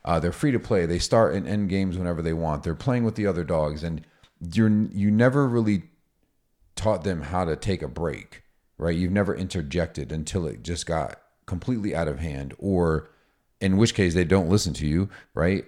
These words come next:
Or you've never just taught them to, you never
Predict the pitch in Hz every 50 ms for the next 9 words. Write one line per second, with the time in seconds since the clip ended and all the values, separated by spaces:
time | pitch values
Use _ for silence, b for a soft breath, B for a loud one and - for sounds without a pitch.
0 | _ _ - 98 95 92 90 87 80 69 85 92 98 87 98 107 107 101 110 98
1 | 90 98 92 - - 101 90 90 - - 92 87 87 85 - - - 98 90 85
2 | 85 80 80 78 76 - - _ _ _ _ _ _ - - _ - 110 110 123
3 | 113 117 107 87 -